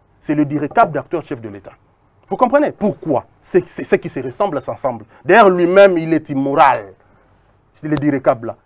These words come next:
Il est cité dans beaucoup d'histoires immorales. Tout le monde sait,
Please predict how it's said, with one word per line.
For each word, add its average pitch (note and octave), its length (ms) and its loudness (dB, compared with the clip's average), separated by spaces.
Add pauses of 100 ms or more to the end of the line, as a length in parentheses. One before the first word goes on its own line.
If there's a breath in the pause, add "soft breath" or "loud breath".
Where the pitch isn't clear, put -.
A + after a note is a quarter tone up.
(120)
Il G3 140 0
est F#3 60 4
cité F3+ 260 -2
dans D3+ 160 0
beaucoup C3 480 -2
d'histoires F3+ 520 4
immorales. C3+ 600 0
Tout F4 100 6
le D#4+ 60 4
monde D4 160 6
sait, F4 360 4